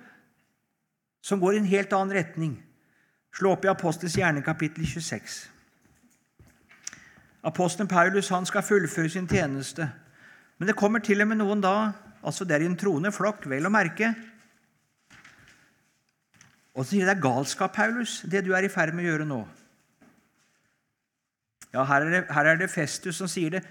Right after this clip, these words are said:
«Du er fra forstanden, Paulus.» Da går det på det læremessige.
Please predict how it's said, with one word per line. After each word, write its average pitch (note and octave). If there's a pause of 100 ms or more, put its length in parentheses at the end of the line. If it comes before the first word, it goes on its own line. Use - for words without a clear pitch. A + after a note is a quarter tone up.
(120)
«Du C#3+
er E3
fra F#3
forstanden, D#3+
Paulus.» A3 (920)
Da A2+
går C#3+
det D3
på F3
det G#3
læremessige. D#3